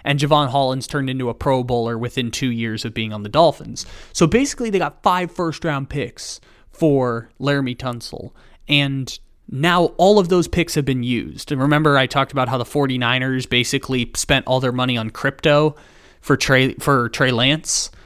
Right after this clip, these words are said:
and they gave up three first-round picks for a player who only has value because other people say he has value. They gave up three first-round picks for crypto. Trey Lance is crypto. It's a, it's a Lance coin, crypto, Trey Lance. And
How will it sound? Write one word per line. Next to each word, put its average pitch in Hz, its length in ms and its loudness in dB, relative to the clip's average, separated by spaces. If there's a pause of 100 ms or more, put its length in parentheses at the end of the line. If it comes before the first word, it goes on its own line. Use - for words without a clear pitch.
(180)
and 127 120 0
they 123 80 0
gave 135 240 4
up 131 100 -4
three 139 220 0
first-round 131 520 -2
picks - 460 -2
for - 300 0
a 120 40 0
player 139 340 2
who 131 200 0
only 135 240 0
has 117 220 -2
value 123 440 2
because 123 280 -4
other 117 160 -4
people 117 320 -4
say 120 260 -2
he 143 200 -2
has 151 200 2
value. 160 640 -2 (400)
They 120 100 -4
gave 139 180 4
up 139 140 -2
three 139 220 -2
first-round 127 420 -4
picks 135 180 -6
for - 120 -10
crypto. 160 680 0
Trey 123 220 -2
Lance 127 300 -2
is 113 100 -4
crypto. 170 640 2
It's - 140 -8
a, 110 140 -2
it's - 120 -8
a 113 60 0
Lance 139 380 0
coin, 156 480 0 (480)
crypto, 156 640 0
Trey 143 200 -2
Lance. 147 520 -2 (300)
And 131 680 0